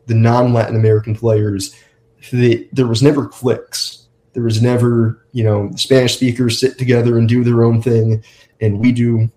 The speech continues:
our own thing. We don't really intermingle. They sought each other out. They tried to make connections, build bridges.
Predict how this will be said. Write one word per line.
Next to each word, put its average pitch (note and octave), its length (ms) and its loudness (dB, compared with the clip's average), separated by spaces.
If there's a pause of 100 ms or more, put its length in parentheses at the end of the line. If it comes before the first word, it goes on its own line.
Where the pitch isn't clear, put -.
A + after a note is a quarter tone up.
our A2+ 320 4
own A2+ 300 2
thing. A2+ 320 0
We G#2+ 80 0
don't A2 220 0
really A2 300 0
intermingle. A2+ 640 0 (440)
They C#3+ 180 4
sought C#3 340 4
each B2 140 -2
other A2 200 2
out. G#2 300 -4 (400)
They A#2 140 -2
tried C3 440 4
to - 80 -6
make A#2 240 0
connections, A2 560 -2
build A#2+ 300 -4
bridges. A2 640 -4